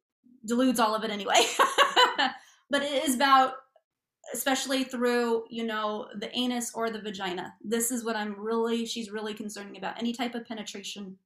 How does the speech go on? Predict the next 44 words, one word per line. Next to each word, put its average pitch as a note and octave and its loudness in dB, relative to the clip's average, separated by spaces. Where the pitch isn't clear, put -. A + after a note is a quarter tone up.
there. G3 -6
The A3+ -12
four A#3 -2
pillars A3 -6
need G#3 -8
to F#3 -12
be G3 -12
in F#3+ -10
place. - -12
Now, B3+ 2
when C4+ 2
we C4 2
get C4 0
into C4+ 0
sacred A#3+ -2
partnership, C#4 -2
she - -4
even C#4 -2
goes A#3+ 0
to B3+ -4
the A3+ -2
extreme A#3 -2
of, G#3+ -2
if A3+ -10
these C#4 -4
four B3+ -4
pillars B3 -2
are A3 -4
not G#3 -6
in A3+ -8
place, C4+ -6
you A3+ -10
should A#3 -10
not G#3 -6
be G3+ -12
sleeping A#3+ -6
next F#3 -12
to - -12
each - -10
other. - -16
It's A3+ -16
like, - -10
wow. - -12
<laughs> B3 -4